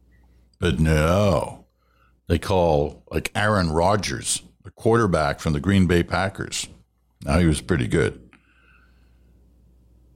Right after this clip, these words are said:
But still, Jeopardy. Nobody will ever take Alec Trebek's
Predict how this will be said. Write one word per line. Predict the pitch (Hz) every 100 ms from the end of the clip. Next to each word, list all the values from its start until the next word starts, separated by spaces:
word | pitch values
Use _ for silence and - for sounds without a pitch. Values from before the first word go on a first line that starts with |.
| _ _ -
But | -
still, | - 139 - - - _ _ _ _ _ _ _ _ _ _ _ _ -
Jeopardy. | 92 - - 110 - - - _ _ _ _ _ _ _ _ _ _ _ _ _ _ _ _ _ _ _
Nobody | 95 113 107 92
will | 85 90
ever | 82 76
take | - 71 - - _ _ _ _ _ _ _ -
Alec | 85 71 60
Trebek's | - 67 62 -